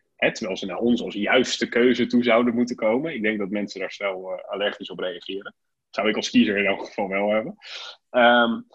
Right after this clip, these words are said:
en ten tweede, wat het inhoudelijk deel betreft. Kijk, ik denk dat je niet zozeer tegemoet hoeft te komen aan de agenda van die populistische partijen.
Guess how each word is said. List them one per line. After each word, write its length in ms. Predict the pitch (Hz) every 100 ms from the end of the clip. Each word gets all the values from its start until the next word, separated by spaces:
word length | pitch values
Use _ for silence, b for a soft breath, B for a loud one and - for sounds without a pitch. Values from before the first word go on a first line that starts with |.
| B _ _ _ _ _ _ _
en 200 | 147 143
ten 160 | 151 120
tweede, 460 | 165 185 147 - 127
wat 160 | 127
het 180 | - -
inhoudelijk 480 | 131 123 156 175 123
deel 160 | 110 101
betreft. 400 | 95 104 131 -
Kijk, 480 | 131 - - - _ _
ik 180 | 135 135
denk 220 | 147 143
dat 160 | 139
je 80 | -
niet 140 | 143 147
zozeer 360 | 131 131 123
tegemoet 500 | 139 - 117 139 190
hoeft 280 | - 123 -
te 100 | 120
komen 500 | 131 120 107 101 -
aan 180 | 120 113
de 100 | 110
agenda 420 | - 131 117 110
van 140 | - 110
die 100 | 101
populistische 580 | 104 - 98 - - -
partijen. 500 | 95 107 104 185